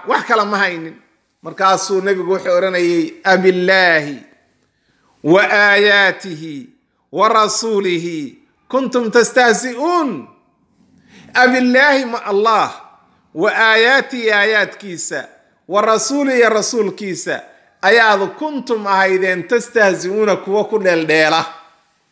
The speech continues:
Khalaas. War kale ma jiro. Waxa uu yidhi Cabdullaahi ibnu Cumar, "Maa yaltafitu ilayhi."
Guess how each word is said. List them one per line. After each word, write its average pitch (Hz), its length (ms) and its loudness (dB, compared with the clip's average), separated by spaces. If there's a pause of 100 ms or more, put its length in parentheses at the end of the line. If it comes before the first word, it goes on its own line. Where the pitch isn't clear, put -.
(400)
Khalaas. - 640 -4 (1120)
War 233 320 6
kale 220 240 4
ma 233 140 2
jiro. 175 360 -4 (920)
Waxa 269 320 4
uu 247 180 0
yidhi 226 180 0
Cabdullaahi 226 420 0
ibnu 208 200 -6
Cumar, 220 400 -6 (1120)
"Maa 269 300 4
yaltafitu 269 800 0
ilayhi." 202 720 -8